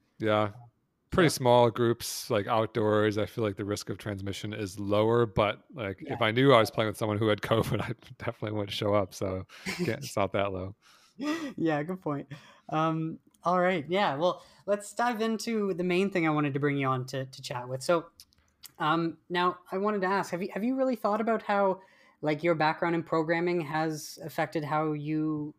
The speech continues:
Speaker 2: make decisions or, or have created any of your own habits?
Speaker 1: That's such an interesting question, Jordan. I've never been asked this on a podcast before.
Speaker 2: <laughs>
Speaker 1: Um, <laughs> so yeah, I think it kind of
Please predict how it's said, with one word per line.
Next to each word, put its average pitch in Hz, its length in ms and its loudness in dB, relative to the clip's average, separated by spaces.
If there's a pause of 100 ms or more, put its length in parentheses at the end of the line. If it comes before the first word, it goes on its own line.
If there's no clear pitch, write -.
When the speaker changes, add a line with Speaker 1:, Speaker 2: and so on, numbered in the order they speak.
(120)
Speaker 2:
make 156 200 -4
decisions 202 540 -4
or, 160 340 -2
or 151 200 -6
have 151 160 -10
created 156 340 -2
any 151 160 0
of 143 80 -4
your 147 120 -2
own 143 80 -2
habits? 139 460 -8 (760)
Speaker 1:
That's 143 140 0
such - 160 2
an 180 80 0
interesting 143 420 0
question, 107 640 0 (140)
Jordan. 107 440 2
I've 117 140 -4
never 120 200 2
been 110 140 -2
asked 113 400 -4
this 104 200 -6
on 113 120 -4
a 110 80 -2
podcast 110 500 -4
before. 98 440 -6 (180)
Speaker 2:
<laughs> - 20 -4 (280)
Speaker 1:
Um, 98 400 0
<laughs> - 960 -10
so - 140 4
yeah, 226 180 10
I 135 80 10
think 254 200 6
it - 140 -2
kind 165 280 6
of 127 200 4